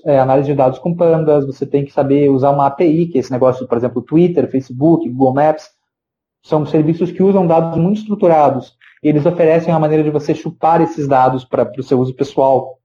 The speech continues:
sem muito esforço. Assim, eu acho que o, o próximo passo realmente é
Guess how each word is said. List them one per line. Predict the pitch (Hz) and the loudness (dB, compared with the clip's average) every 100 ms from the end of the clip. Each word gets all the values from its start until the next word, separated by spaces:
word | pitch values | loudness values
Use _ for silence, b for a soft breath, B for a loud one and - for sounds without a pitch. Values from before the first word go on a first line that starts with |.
| _ _ | _ _
sem | - 139 | -2 -2
muito | 135 139 | -2 -6
esforço. | 160 - 151 175 175 131 - _ _ - | -6 0 2 2 -2 -10 -14 _ _ -6
Assim, | - 180 | -4 0
eu | 156 | 0
acho | 156 | 0
que | 190 | -2
o, | 156 175 151 151 | 0 0 0 -2
o | 156 | 0
próximo | 170 185 208 214 | 0 2 0 -2
passo | 175 165 165 | 0 0 0
realmente | 165 175 175 170 | -2 0 0 -2
é | 143 | -2